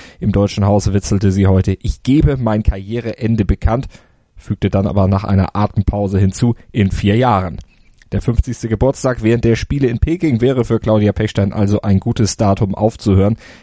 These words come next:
Im Z D F Olympiastudio plauderte die fünfmalige Eisschnelllauf-Olympiasiegerin unter anderem auch darüber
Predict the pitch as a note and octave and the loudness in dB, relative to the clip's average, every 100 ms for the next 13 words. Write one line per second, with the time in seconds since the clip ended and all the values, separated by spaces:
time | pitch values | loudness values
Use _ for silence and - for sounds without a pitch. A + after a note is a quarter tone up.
0 | - G2 - G#2 G2+ - - F#2+ G#2+ C#3+ | -6 -2 0 0 0 -4 0 2 2 2
1 | B2 A2 B2 A2 G#2+ G2+ - A2 G#2 G2+ | 2 0 -2 0 2 2 2 0 2 2
2 | G2+ F#2+ G2 - D3 D3+ A2+ A2 A2 G#2 | 0 0 0 0 -2 -2 -2 0 0 0
3 | G#2 - - B2 D3 E3 A#2+ - A#2 A#2 | 0 0 0 0 2 2 2 2 0 0
4 | - G#2 G#2+ G#2 G2+ F#2+ B2+ B2 B2 A#2+ | 0 0 2 2 0 0 -2 -2 0 0
5 | A2 A#2 - A#2 B2+ A#2+ G#2+ | 0 -2 0 2 2 2 0